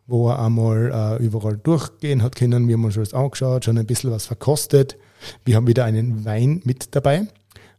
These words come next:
Äh, der Thomas hat mir einen mitgebracht vom, der, vom Weinviertel,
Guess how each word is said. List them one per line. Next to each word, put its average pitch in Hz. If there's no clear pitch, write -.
Äh, 120
der 123
Thomas 131
hat 123
mir 127
einen 123
mitgebracht 131
vom, 120
der, 113
vom 123
Weinviertel, 151